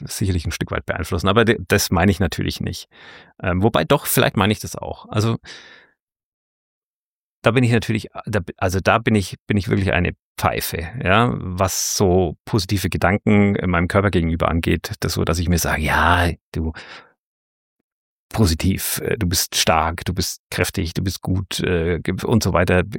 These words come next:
Ich bin schon auch eher einer, der in sich reinspürt und sagt, „Hm, ja, da tut's weh und oh ja, hm, wird es grad schlimmer. Uh, nee, das, und dann, oh, da ist da was, muss ich das untersuchen?“ Also der sich da in,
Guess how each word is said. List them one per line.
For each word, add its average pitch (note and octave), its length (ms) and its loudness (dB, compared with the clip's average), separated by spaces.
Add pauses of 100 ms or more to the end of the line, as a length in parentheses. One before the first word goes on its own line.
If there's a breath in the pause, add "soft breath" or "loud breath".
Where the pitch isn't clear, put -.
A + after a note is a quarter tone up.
(160)
Ich - 260 -8
bin A2 280 6
schon G#2+ 260 4
auch G#2+ 280 4
eher G2+ 380 4
einer, F#2+ 240 4
der F2+ 120 4
in F2+ 80 4
sich - 220 -8
reinspürt G2 500 2
und - 100 0
sagt, - 180 -2
„Hm, A2 220 2
ja, F#2 160 -2
da - 140 2
tut's A2+ 280 -4
weh - 220 -2
und - 180 -2
oh G#2 160 0
ja, G2+ 220 -4
hm, A2+ 480 -2
wird - 120 2
es G2+ 100 -4
grad - 180 -2
schlimmer. A#2+ 320 0 (360 loud breath)
Uh, A#2 240 4
nee, G2 220 2
das, - 220 -6
und - 220 -2
dann, - 140 0
oh, A2+ 220 0
da A2+ 60 -2
ist - 160 -2
da G#2+ 80 4
was, G#2+ 180 2
muss A#2 160 -2
ich - 100 -16
das A2 140 -6
untersuchen?“ A#2 380 -2 (400 loud breath)
Also A2+ 180 2
der G2+ 120 4
sich G#2+ 120 0
da F#2 180 4
in, G#2 140 0